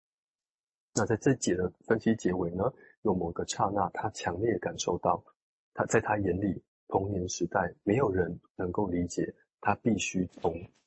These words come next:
formless 开始。通-，想通这一点之后，他真的很生气。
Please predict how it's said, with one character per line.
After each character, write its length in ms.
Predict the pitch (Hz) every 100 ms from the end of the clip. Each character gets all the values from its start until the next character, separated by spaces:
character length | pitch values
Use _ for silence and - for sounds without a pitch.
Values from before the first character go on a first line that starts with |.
| _ -
formless 500 | 104 92 92 82 -
开 200 | - 90
始。 280 | 87 - - _ _ _ _ _ -
通-， 200 | 117 113
想 200 | - 87
通 200 | - 107
这 120 | -
一 80 | 107
点 160 | 98 85
之 140 | 95
后， 140 | 90 90
他 140 | 101
真 220 | 98 107 104
的 100 | 90
很 160 | 80
生 240 | - 85 85
气。 280 | - 85